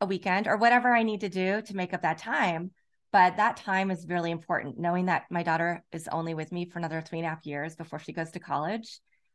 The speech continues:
I wanna make sure that I'm getting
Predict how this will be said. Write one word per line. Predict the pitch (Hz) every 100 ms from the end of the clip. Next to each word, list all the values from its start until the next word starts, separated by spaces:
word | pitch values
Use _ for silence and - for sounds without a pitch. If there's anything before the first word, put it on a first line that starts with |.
| -
I | 185
wanna | 190
make | 185 180
sure | - 180
that | 175 170 -
I'm | 165 165 165 170 _ _ _ -
getting | 160 185 175 170